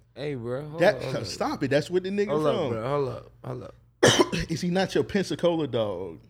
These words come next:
Speaker 1: What I'm saying is, like, Mike Tyson done did that to a lot of people. Why you keep circling back to that?
Speaker 2: It's, it, it's, it's more relevant because it just happened.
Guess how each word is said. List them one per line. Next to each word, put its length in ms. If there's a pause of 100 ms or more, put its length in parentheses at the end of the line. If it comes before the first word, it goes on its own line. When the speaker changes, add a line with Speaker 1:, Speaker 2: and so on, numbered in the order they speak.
(720)
Speaker 1:
What 200
I'm 200
saying 480
is, 520 (260)
like, 200
Mike 300
Tyson 400
done 180
did 200
that 180
to 80
a 20
lot 260
of 120
people. 300
Why 140
you 100
keep 200
circling 440
back 280
to 120
that? 160 (760)
Speaker 2:
It's, 400
it, 140 (180)
it's, 180 (200)
it's 180
more 280
relevant 500
because 280
it 100
just 240
happened. 540